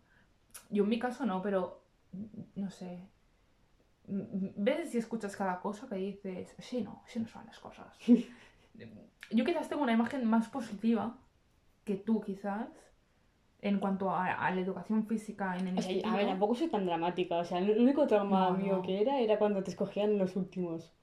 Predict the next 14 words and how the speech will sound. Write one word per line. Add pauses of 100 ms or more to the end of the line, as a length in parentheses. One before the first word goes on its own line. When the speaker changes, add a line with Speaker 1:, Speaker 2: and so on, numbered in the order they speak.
(140)
Speaker 2:
Pero
por
todo
lo
demás, (360)
Speaker 1:
<laughs>
Speaker 2:
eh,
tengo (380)
como (540)
suerte (220)
de
haber
tenido
un